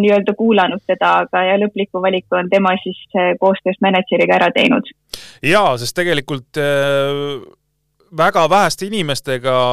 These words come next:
Speaker 2: noh, saab neid asju arutada, eks?
Speaker 1: Ja just, et siis, kui on ka see, äh, leping ära sõlmitud, siis,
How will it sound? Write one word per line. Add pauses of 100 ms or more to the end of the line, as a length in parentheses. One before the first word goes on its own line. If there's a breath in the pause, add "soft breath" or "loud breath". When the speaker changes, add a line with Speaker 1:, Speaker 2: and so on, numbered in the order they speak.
(560)
Speaker 2:
noh,
saab
neid
asju
arutada,
eks? (1400)
Speaker 1:
Ja
just,
et
siis,
kui
on
ka
see,
äh,
leping
ära
sõlmitud,
siis,